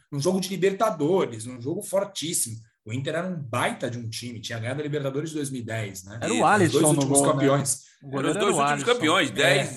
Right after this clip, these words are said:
Speaker 1: os
Speaker 3: e
Speaker 1: dois
Speaker 3: onze
Speaker 1: últimos
Speaker 3: jogando em
Speaker 1: campeões da
Speaker 3: doze.
Speaker 1: Libertadores. Isso. Então, assim, o que eu vi o Neymar fazer, eu não sei se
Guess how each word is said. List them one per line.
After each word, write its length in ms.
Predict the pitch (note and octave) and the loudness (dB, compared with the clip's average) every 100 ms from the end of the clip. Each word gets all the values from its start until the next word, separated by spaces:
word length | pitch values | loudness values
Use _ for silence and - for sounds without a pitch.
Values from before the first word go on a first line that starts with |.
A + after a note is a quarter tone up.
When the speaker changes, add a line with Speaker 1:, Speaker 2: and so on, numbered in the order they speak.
| A2+ | -4
Speaker 1:
os 80 | C3+ | 2
Speaker 3:
e 20 | |
Speaker 1:
dois 180 | C#3+ F#3 | 4 6
Speaker 3:
onze 100 | F3+ | 6
Speaker 1:
últimos 320 | G3+ A3 A3 | 4 2 -2
Speaker 3:
jogando 200 | - G#3 | 2 2
em 100 | E3 | 4
Speaker 1:
campeões 280 | D#3+ G3+ B3+ | 6 4 4
da 60 | D#3+ | 2
Speaker 3:
doze. 120 | F3+ | 2
Speaker 1:
Libertadores. 1000 | D3+ D#3 D#3 D3 C3+ A#2 A2 G2+ G2+ - - | 0 -4 -4 -6 -6 -8 -10 -10 -12 -10 -2
Isso. 680 | C3+ E3 F3+ - - G2+ - _ _ | 0 2 2 0 0 -6 -16 _ _
Então, 200 | A#2+ A#2+ | -6 -2
assim, 240 | - - D3 | 2 2 2
o 80 | - | -2
que 80 | |
eu 80 | E3+ | -2
vi 160 | C#3+ D#3 | -2 -4
o 60 | G3+ | -4
Neymar 360 | F3+ C#3 C#3 | -4 -4 -4
fazer, 520 | - C3 A2+ A2 C#3 E3 F3 | -6 -8 -6 -6 -4 -4 -6
eu 180 | F3+ E3 | -8 -10
não 220 | E3+ F#3 G3 | -8 -2 0
sei 180 | F3 C#3+ | 0 -2
se 360 | - - - | -6 -10 -18